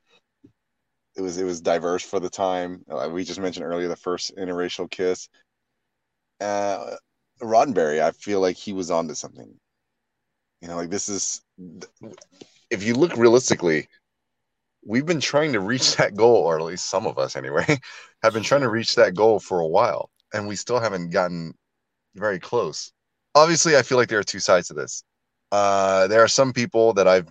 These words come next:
talked to that feel like racism is not as big an issue as some others feel it is. Uh, I'll leave that alone, but <laughs> I'll say that, uh, I feel like it's still very prevalent, especially given my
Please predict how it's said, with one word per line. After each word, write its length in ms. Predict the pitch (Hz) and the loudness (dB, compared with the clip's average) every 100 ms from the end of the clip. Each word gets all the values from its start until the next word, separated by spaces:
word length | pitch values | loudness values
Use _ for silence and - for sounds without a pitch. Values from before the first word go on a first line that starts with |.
| _ _ - | _ _ -2
talked 240 | 101 92 | 2 2
to 120 | - 95 | 2 0
that 220 | 90 80 | 0 0
feel 200 | - 95 | 0 2
like 160 | 92 | 2
racism 520 | 85 92 90 98 92 90 | 2 -4 -4 -6 -6 -6
is 200 | 78 78 | -6 -8
not 380 | 87 85 85 - | -2 0 0 -2
as 180 | 87 76 | -10 -8
big 200 | 87 82 | -8 -6
an 80 | |
issue 520 | 82 87 - 82 80 73 _ _ _ _ _ _ _ _ _ | -6 -6 -6 -8 -12 -16 _ _ _ _ _ _ _ _ _
as 300 | 82 80 80 | 0 2 0
some 220 | - 98 92 | 0 2 2
others 400 | 110 87 76 - | 4 2 -2 -8
feel 240 | 92 80 | -4 -2
it 80 | 76 | -2
is. 420 | 76 78 87 - _ _ - | -2 -4 -6 -12 _ _ -8
Uh, 400 | 78 78 76 78 | -4 -2 -2 0
I'll 100 | 78 | -2
leave 180 | 85 87 | -2 0
that 160 | 87 98 | 4 4
alone, 500 | 85 76 76 80 78 _ - 87 - | 2 -2 -4 -6 -12 _ -20 -8 0
but 180 | 87 - - - _ - - | 0 0 -14 -20 _ -10 -6
<laughs> 100 | 170 - 208 _ - | -6 -6 -10 _ -4
I'll 160 | 101 - | 0 2
say 140 | 104 | 2
that, 180 | 101 101 | 6 8
uh, 220 | 92 90 87 - - - | 8 6 4 -2 -8 0
I 140 | 104 113 | 4 4
feel 240 | - 107 | 4 4
like 180 | 104 95 | 4 4
it's 180 | 98 - | -2 -4
still 220 | - 123 | -2 -2
very 260 | 98 87 | 0 -2
prevalent, 440 | 87 92 82 101 85 | 0 0 0 0 -2
especially 420 | 90 - 135 110 | -2 0 0 -2
given 240 | 95 92 | -6 -4
my 280 | 92 90 87 | 0 0 0